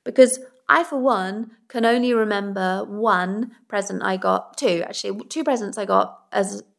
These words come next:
a kid during Christmas. A velvet leotard that I wanted for ages, this red velvet thing with diamantes on the front for my gymnastics, and a baby doll that was in a checkered, um,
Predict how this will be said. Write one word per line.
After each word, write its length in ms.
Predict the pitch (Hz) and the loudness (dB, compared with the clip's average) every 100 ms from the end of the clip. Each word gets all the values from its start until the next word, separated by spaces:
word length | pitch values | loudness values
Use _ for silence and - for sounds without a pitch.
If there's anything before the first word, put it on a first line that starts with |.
| - | -18
a 40 | |
kid 320 | 208 330 359 - | -8 -6 -6 -8
during 220 | - 202 190 | -6 -6 -4
Christmas. 580 | 190 185 185 180 185 _ _ _ _ _ | -4 -6 -6 -6 -8 _ _ _ _ _
A 60 | 220 | -2
velvet 420 | 269 269 262 240 | 4 4 4 4
leotard 520 | 220 214 220 214 196 | 4 2 2 0 2
that 120 | - | 0
I 60 | - | -2
wanted 440 | 190 180 180 185 - _ - | -2 -4 -6 -12 -20 _ -20
for 480 | - 190 180 185 - _ _ | -8 -2 -2 -4 -8 _ _
ages, 760 | 220 233 226 208 185 180 311 - | 6 8 6 4 6 6 4 0
this 200 | 233 - | -10 -10
red 480 | 190 196 190 196 190 | -2 2 4 4 0
velvet 540 | 190 185 180 180 - | 2 2 4 2 -2
thing 240 | - 180 | -2 -4
with 160 | 180 175 | -4 -2
diamantes 600 | 196 180 180 180 185 190 | 0 0 0 -2 -4 -6
on 80 | 180 | -8
the 60 | 185 | -8
front 420 | - 180 254 - | -4 -2 -2 -4
for 180 | 196 185 | -2 -2
my 160 | 180 | -2
gymnastics, 720 | 175 185 190 190 - - - - - - - _ _ - | -4 -4 -6 -6 -4 -4 -4 -16 -20 -20 -20 _ _ 2
and 380 | 196 190 196 - | 4 4 0 -4
a 160 | - 185 - | -4 -4 -2
baby 360 | 226 220 220 202 | 2 2 2 2
doll 520 | 190 180 180 180 185 | 4 6 6 2 0
that 160 | 208 - | -2 0
was 360 | 185 180 180 - - _ _ | 4 2 2 -8 -14 _ _
in 140 | - | -2
a 80 | 190 | -2
checkered, 600 | 185 214 - 190 180 175 - _ _ _ _ _ _ - - | -2 -8 -6 -2 -2 -2 -16 _ _ _ _ _ _ -8 2
um, 280 | 190 170 | 4 4